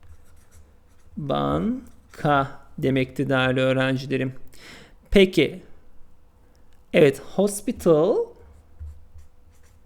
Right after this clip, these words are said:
Hospital ne demekti? Hastane.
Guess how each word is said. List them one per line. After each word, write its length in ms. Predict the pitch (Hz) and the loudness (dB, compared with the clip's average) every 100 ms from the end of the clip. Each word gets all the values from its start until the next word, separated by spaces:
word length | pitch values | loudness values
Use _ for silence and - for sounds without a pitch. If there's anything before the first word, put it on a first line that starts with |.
| - - - - - - - - - - - - - - - - - - - - - - - - - - - - - - | -20 -20 -20 -20 -20 -20 -20 -20 -20 -20 -20 -20 -20 -20 -20 -18 -16 -16 -16 -18 -18 -20 -20 -20 -18 -16 -18 -18 -20 -4
Hospital 600 | 160 185 - 277 262 226 | -2 -2 -2 -6 0 2
ne 220 | 165 147 | 4 2
demekti? 880 | 147 139 139 - 147 143 165 233 - - - - - - - - - - - - - - - | 2 0 -2 -2 0 4 2 0 -8 -18 -20 -20 -20 -20 -20 -20 -20 -20 -20 -20 -20 -20 -6
Hastane. 1700 | 165 139 135 - - - - 139 131 135 135 143 170 185 143 139 | 0 2 0 -6 -12 -8 0 2 4 2 2 0 0 0 0 0